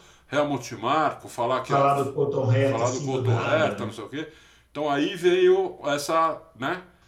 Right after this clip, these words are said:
Speaker 1: essa possibilidade do Michael Andretti comprar a,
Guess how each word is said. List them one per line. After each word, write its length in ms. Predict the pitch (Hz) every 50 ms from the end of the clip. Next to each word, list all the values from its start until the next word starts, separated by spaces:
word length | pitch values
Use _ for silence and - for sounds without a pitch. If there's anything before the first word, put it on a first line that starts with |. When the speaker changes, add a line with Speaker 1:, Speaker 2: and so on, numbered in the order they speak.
| _ _ _
Speaker 1:
essa 200 | 117 117 - 151
possibilidade 1040 | 147 - 151 143 - - 117 131 131 180 - 151 127 120 123 127 123 123 143 156 - - _ _ - _ _ _
do 360 | 127 143 143 143 139 127 113 110
Michael 280 | 113 120 127 123 - 143
Andretti 600 | 143 131 117 110 110 123 127 123 - - 143 139 - _ _ _ _ _ _ _
comprar 380 | - 131 131 123 120 117 113 110
a, 680 | 107 - - 113 110 104 101 92 - - - - -